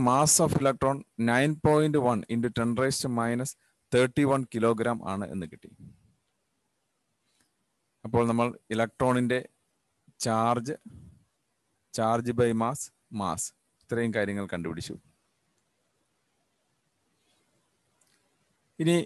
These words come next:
ഇതിന് ശേഷം ഗോൾഡ്സ്റ്റീൻ എന്ന സയന്റിസ്റ്റ് ഒരു മോഡിഫിക്കേഷൻ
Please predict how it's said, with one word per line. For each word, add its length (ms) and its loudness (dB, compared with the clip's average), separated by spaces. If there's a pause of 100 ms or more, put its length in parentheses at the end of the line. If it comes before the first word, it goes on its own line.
(340)
ഇതിന് 180 6 (120)
ശേഷം 300 6 (3750)
ഗോൾഡ്സ്റ്റീൻ 520 6 (100)
എന്ന 200 2
സയന്റിസ്റ്റ് 440 0 (1400)
ഒരു 100 2 (120)
മോഡിഫിക്കേഷൻ 800 4